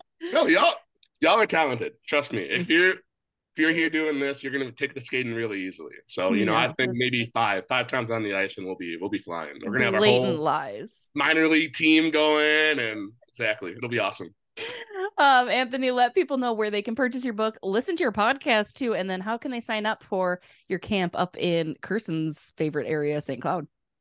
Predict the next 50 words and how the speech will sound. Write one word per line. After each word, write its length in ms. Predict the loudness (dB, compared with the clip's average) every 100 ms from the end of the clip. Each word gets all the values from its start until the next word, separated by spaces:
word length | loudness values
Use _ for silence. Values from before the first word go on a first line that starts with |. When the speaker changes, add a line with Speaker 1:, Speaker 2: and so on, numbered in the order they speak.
| _ _ _ _ _ _ _
Speaker 1:
Yes, 460 | -2 2 2 -2 -6
so, 360 | 2 4 4 2
um, 440 | 0 0 -2 -6
you 60 | -6
can 100 | -4
buy 100 | -2
my 120 | 0
book 200 | -2 0
right 160 | 0 0
now 240 | -2 -2
on 100 | -4
Amazon, 580 | -4 -6 -6 -6 -6 -8 -6
uh, 80 |
both 180 | -4 -4
of 80 | -2
them. 220 | -4 -4
You 160 | -6 -8
can 120 | -10
just 140 | -6
find 260 | -2 0 0
it. 80 | 0
Hockey's 300 | 0 -2 -4
for 80 | -2
Everybody. 460 | -2 -2 -2 -2
Uh, 160 | -4 -6
Anthony 320 | -6 -6 -6
Charles 320 | -4 -4 -4
Walsh 400 | -2 0 0 -4 -6
is, 260 | -6 -6 -6
uh, 100 | -4
my 120 | -2
author 220 | -2 -2
name. 260 | -2 -2 -8 _ -2
That 100 | 0
is 140 | 0
my 140 | -2 -2
name, 260 | -2 -2
but, 120 | -4 -6 -6
um, 200 | -6 -6
just 220 | -10 -12 -6
for 100 | -2
full, 280 | 2 4 4
all 80 | 2
that 120 | 0
kind 160 | -2 -4
of 60 |
stuff, 160 | -2 -4
distinguish 340 | -4 -2 -2 -2
myself. 360 | -4 -2 -4 -6 _ _ _ -2
Um, 440 | 0 0 -2 -6